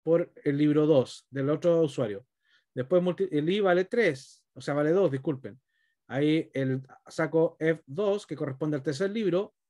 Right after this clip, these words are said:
y F dos, que también corresponde al tercer libro, y lo multiplico. Y se va a ir sumando. Cuando termino, entonces, lo que yo voy a hacer acá,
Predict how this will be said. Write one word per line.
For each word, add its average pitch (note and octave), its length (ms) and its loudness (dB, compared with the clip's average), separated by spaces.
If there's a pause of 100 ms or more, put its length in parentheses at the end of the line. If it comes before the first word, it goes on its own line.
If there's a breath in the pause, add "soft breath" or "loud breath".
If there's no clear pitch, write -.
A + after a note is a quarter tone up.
(100)
y E3+ 240 -4
F D#3 160 -2
dos, F#3 480 -2 (600)
que C#3+ 80 -8
también D3+ 200 -4
corresponde F3 300 -2
al D#3+ 40 -12
tercer - 180 -6
libro, G3 260 2
y E3 40 -2
lo D#3+ 100 2
multiplico. E3 500 -4
Y F#3 100 -4
se G3+ 140 -2
va G3 80 2
a G3 40 4
ir F#3+ 80 0
sumando. A#2 420 -8 (760)
Cuando G3 280 0
termino, B3 540 2 (220)
entonces, F#3+ 840 -2
lo C3+ 220 -2
que C3 140 -4
yo D3 140 0
voy E3+ 140 2
a G3+ 60 0
hacer G3+ 220 -8
acá, G3 400 -4